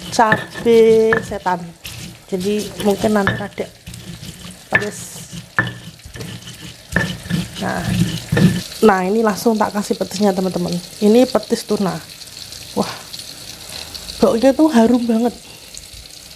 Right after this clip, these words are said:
Baunya bau, aromanya itu aroma memangkas, aroma petis,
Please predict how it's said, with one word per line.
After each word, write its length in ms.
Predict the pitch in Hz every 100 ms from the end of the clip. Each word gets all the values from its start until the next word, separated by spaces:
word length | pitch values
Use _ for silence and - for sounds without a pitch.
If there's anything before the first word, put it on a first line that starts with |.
| -
Baunya 400 | 214 202 233 247
bau, 480 | 226 208 208 202 180 - - - - - -
aromanya 480 | 180 208 214 214 233
itu 140 | 240
aroma 720 | 220 214 202 202 196 196 196 196 190 - - 202
memangkas, 420 | 208 196 208 196
aroma 300 | 208 196 196
petis, 720 | 190 - 233 220 - - -